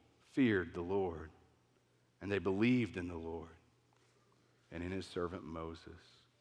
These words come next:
Notice the recognition of authority. Israel knows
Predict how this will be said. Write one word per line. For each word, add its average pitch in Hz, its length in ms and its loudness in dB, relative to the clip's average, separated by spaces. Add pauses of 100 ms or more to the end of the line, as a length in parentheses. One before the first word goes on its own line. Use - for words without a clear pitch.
(580)
Notice 113 460 4
the 120 120 -6
recognition 98 1000 -2 (300)
of 87 160 -6
authority. 82 680 -8 (840)
Israel 117 420 4
knows 85 540 0